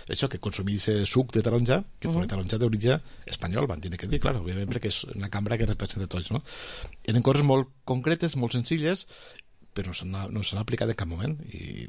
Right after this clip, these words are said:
Speaker 1: pensem que, bueno, això és voluntat política i, i és un poc de, el, el que co-, comentàvem abans, no? Que a la, a l'hora de la pancarta tots pegant-se colzades a veure qui és el primer, però a l'hora de fer més mesures concretes, xicotetes com aquestes, que no és una mesura que digués,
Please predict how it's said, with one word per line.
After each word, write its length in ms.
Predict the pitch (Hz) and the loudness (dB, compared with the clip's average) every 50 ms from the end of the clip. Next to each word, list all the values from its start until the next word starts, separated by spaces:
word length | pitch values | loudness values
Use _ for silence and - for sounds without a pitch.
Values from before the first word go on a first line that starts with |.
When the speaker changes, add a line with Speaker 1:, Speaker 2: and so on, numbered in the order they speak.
| - - - | -12 -10 -8
Speaker 1:
pensem 300 | - - - - 95 90 87 | -8 -4 -4 -4 -4 -4 -4
que, 100 | - 120 | -4 -2
bueno, 220 | 110 110 127 151 131 | -2 -2 -2 -2 -4
això 140 | - - 98 | -2 -4 -4
és 60 | - | 2
voluntat 320 | - 139 143 131 - 90 | 4 4 4 4 2 0
política 420 | - 92 92 101 117 156 - 143 107 | -2 -2 -4 -2 -2 -2 0 0 0
i, 220 | 90 85 - - - - - - - - 175 151 - - | 0 -4 -6 -10 -16 -18 -20 -20 -20 -20 -20 -18 -12 -8
i 60 | - | -8
és 100 | - 101 | -4 -4
un 80 | 104 98 | -2 -2
poc 180 | 101 98 101 - | -2 -4 -2 0
de, 220 | 131 131 131 - | 2 2 2 2
el, 140 | - 117 - - | 0 -4 -4 -2
el 140 | - 123 | -2 -2
que 140 | 117 - 101 - - | -2 -2 -6 -6 -2
co-, 160 | - 110 98 | -2 -2 0
comentàvem 380 | - 110 107 98 - 101 113 117 | 2 0 0 2 2 2 2 2
abans, 220 | 110 107 117 120 | 4 4 4 4
no? 120 | 117 131 131 | 2 2 2
Que 80 | 117 | 0
a 60 | 98 90 | -2 -2
la, 80 | 87 - | -2 -4
a 160 | - - 104 | -4 -2 -2
l'hora 180 | 104 107 113 | 0 0 2
de 120 | 110 113 107 | 2 2 2
la 100 | 107 101 | 2 2
pancarta 480 | 104 104 110 135 139 123 - 92 82 87 - - - - - - - | 0 2 2 2 0 0 -2 -6 -6 -8 -14 -16 -20 -20 -20 -12 -4
tots 260 | - 113 110 - - | -2 -2 0 0 -4
pegant-se 420 | - - 101 - 113 110 - - 98 | -6 -6 -4 -2 0 0 0 0 -2
colzades 460 | - 101 107 104 - 120 135 123 104 | 0 0 -2 0 2 2 4 2 2
a 40 | 85 | 0
veure 180 | 92 92 92 | -4 -6 -6
qui 80 | - 104 | -6 -4
és 80 | 95 | -4
el 80 | 107 104 | -2 0
primer, 320 | 117 117 120 123 151 170 - - - - - - - - | 0 2 2 2 0 0 -4 -10 -16 -16 -16 -16 -14 -4
però 160 | - - 98 95 | -2 0 0 0
a 80 | 101 | 0
l'hora 140 | 101 101 101 | -2 -2 -2
de 80 | 98 95 | -2 -2
fer 100 | - 113 | -2 -2
més 180 | 107 107 95 98 | 0 -2 -2 -2
mesures 340 | 104 110 - - 110 104 - | -2 -2 0 0 0 0 0
concretes, 500 | - 104 98 120 143 - 107 87 - - - - - - - - - - | -2 -2 0 0 0 0 0 -4 -4 -8 -14 -20 -20 -20 -20 -18 -10 -8
xicotetes 400 | - - - - 123 117 127 - | -6 -6 -4 -4 -2 -2 -2 -2
com 140 | - - 101 | -2 -2 -4
aquestes, 220 | 143 147 - - | -2 0 0 0
que 80 | - 90 | 0 -2
no 80 | 85 90 | -2 -4
és 80 | 85 92 | -6 -6
una 200 | 95 98 95 92 | -6 -6 -6 -6
mesura 300 | 92 90 - 95 90 95 | -6 -6 -6 -6 -8 -8
que 80 | 95 90 | -8 -8
digués, 360 | 87 85 92 92 - - | -8 -8 -6 -4 -4 -6